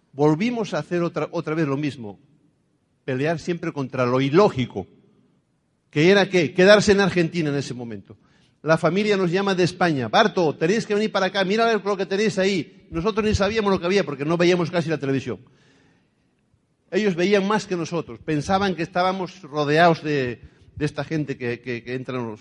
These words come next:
¿cómo se llama? Que saquean y todo eso. Y nosotros, Trini estaba así como un poco pensativa, dice: "Barto, ¿qué hacemos?". Y yo me acuer-, me acordé que había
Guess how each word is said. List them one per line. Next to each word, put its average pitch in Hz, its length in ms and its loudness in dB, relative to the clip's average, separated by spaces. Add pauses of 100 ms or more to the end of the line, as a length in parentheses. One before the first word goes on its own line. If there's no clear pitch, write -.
¿cómo 127 200 -16
se 139 80 -12
llama? 156 140 -8
Que 127 80 -12
saquean 131 480 0
y 123 60 0
todo 127 200 2
eso. 104 200 -4 (1080)
Y 151 60 -4
nosotros, 147 640 -2
Trini 156 480 -2
estaba 147 240 -4
así 143 160 -10
como 127 140 -18
un 123 100 -18
poco 123 240 -12
pensativa, 113 580 -8
dice: 101 220 -10
"Barto, 113 340 -6
¿qué - 80 -8
hacemos?". 123 560 -8 (1500)
Y 123 120 -8
yo 156 120 -4
me 151 80 -6
acuer-, 147 420 0
me 131 140 -6
acordé 127 460 -4
que 143 100 -10
había 160 460 -4